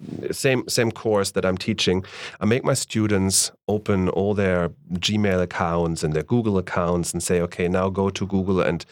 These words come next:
we all search for the same term in the same classroom, the same search term, do a screenshot of the findings of your first, um, search results and upload it to a shareable platform.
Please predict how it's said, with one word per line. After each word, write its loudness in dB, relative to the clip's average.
we 2
all 2
search 0
for -2
the 0
same 0
term -2
in 0
the 2
same 2
classroom, -2
the -2
same 0
search 0
term, 0
do 2
a 2
screenshot 0
of -2
the -4
findings 0
of -4
your -10
first, 0
um, -2
search 2
results 0
and 0
upload 0
it -2
to -2
a 2
shareable 0
platform. -2